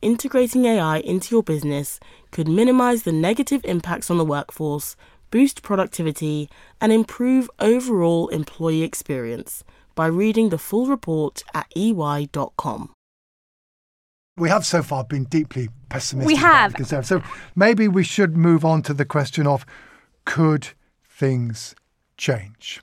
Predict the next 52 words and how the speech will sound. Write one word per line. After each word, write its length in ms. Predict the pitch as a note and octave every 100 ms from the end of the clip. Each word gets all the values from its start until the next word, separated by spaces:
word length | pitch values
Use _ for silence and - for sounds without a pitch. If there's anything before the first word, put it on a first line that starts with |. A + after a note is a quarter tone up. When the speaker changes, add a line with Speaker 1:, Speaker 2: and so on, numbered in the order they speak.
| -
Speaker 2:
Let 160 | C#4
me 40 | G#3+
give 140 | A3
you 80 | G3
a 60 |
statistic, 420 | F3 - E3+ D3+ C#3
and 100 | E3
then 140 | E3+
I 140 | E3+
know, 160 | E3+ F3
Rachel, 360 | D#3+ E3 D#3+ D3+
you've 220 | D#3+ D3+
been 240 | D3 C#3 - _ _ - E3 - A3+ -
digging 360 | F3+ E3 D#3
into 420 | D3+ D3 - D3 - - - - _ _
how 400 | - E3+ E3+ D#3
in 200 | G3 E3+
the 80 | C#3+
past 480 | C3+ E3 D3+ C#3 -
parties, 480 | D3+ D3+ C#3+ C3 -
uh, 40 |
in, 360 | C#3 E3+ D3 C#3+
in 140 | D3+
this 120 | C#3
kind 160 | - D3
of 80 | A#2+
position 360 | B2+ C3 -
have 80 | B2+
tried 260 | - C#3 B2+
to 80 | A#2
deal 240 | - D3
with 100 | B2
situations. 540 | - - B2+ A2 C#3+
So 260 | - F3+ E3 - _
in 140 | - F#3+
December 500 | F#3 - C4 C4 A3+
nineteen 380 | G3 F#3 F3 E3+
ninety-six, 720 | E3 E3 C#3+ - E3 A#2+ -
so 160 | E3+
kind 260 | D#3+ F#3+ G3
of 120 | D#3
roughly 400 | E3+ F3+ - E3
the 140 | D3 D3
same 320 | E3+ D3+ C#3+
time 340 | D3+ C#3+ C3+
in, 140 | C3+ C#3
in 200 | F3+ C3
the 140 | A#2+ -
ninety-two 400 | D#3 C3+ - C3+
to 60 | A#2
ninety-seven 440 | B2+ A2 D3 A#2+
Parliament, 320 | B2+ B2 A2+